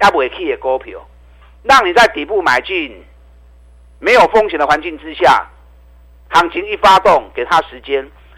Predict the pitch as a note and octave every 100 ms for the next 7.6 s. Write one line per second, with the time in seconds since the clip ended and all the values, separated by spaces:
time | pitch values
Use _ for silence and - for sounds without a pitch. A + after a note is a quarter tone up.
0 | - F#3+ F#3 F3 F#3+ G3+ E3+ C#3 C#3+ -
1 | D#3+ E3 - E3+ E3+ E3+ E3+ A#2 G2+ A#2+
2 | A#2+ - _ _ _ _ _ - A#3+ G#3
3 | G#3 G#3+ G#3+ G3 D#3+ A#3+ C4+ D#3+ E3+ A#2
4 | F#2 - _ _ _ - B3+ A3 - F#3+
5 | F#3+ F#3+ F3 - G#2 F#2+ F#2 - _ _
6 | _ _ F3+ G3 G#3 G3+ F#3 F#3 D3+ C#3+
7 | - C#3+ - C3+ E2